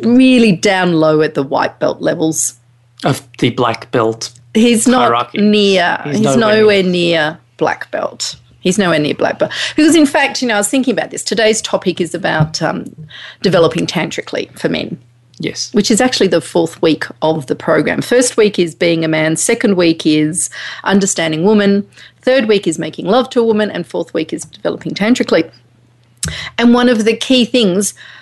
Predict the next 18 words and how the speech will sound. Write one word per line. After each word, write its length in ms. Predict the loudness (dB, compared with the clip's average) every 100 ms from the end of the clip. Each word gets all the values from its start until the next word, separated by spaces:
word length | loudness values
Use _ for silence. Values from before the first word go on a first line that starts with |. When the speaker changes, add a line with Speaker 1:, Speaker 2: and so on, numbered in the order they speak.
| _ _ _ _ -4
Speaker 1:
about 420 | 0 2 0 -2 -10
whether 420 | -2 2 4 2 0
a 80 | 0
man 460 | 0 0 -2 -2 -4 -8
can 540 | -4 0 4 4 4
develop 460 | 0 2 2 2 0
in 120 | 0
this 240 | 0 -2
way 380 | -4 -4 0 -2 -2 _ _ _ _ _ _
is 480 | 2 4 4 2 -6 -18 _ _ _ _ _ -2
how 140 | 4
much 180 | 4 4
ego 240 | 4 4
he's 200 | 4 4
still 220 | 4 2 2
holding 260 | 2 0
on 120 | -2 -4
to. 200 | -6